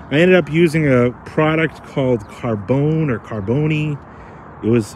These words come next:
from Walmart in a little yellow bottle. Carbone number seven oil and stain remover. I put it on there and it took almost all of it out. Um, so I was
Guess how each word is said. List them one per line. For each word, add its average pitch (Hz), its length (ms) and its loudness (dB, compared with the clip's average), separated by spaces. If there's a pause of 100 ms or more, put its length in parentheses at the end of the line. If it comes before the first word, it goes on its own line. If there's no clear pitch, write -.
(120)
from 127 280 2
Walmart 151 460 4
in 135 80 2
a 117 60 2
little 190 200 4
yellow 175 280 6
bottle. 131 560 2 (640)
Carbone 185 680 4
number 175 320 4
seven 160 600 0 (300)
oil 160 340 4
and 123 140 0
stain 139 380 -4
remover. 98 560 -8 (500)
I 98 80 -8
put 170 220 -2
it 156 80 2
on 143 240 0
there 135 200 -2
and 117 100 -6
it 107 120 -10
took 127 180 -4 (220)
almost 127 440 -6
all 107 240 -8
of 104 100 -10
it 110 180 -10
out. - 1000 -18
Um, 107 380 -8
so 135 320 -2 (120)
I 147 200 -4
was 143 280 -2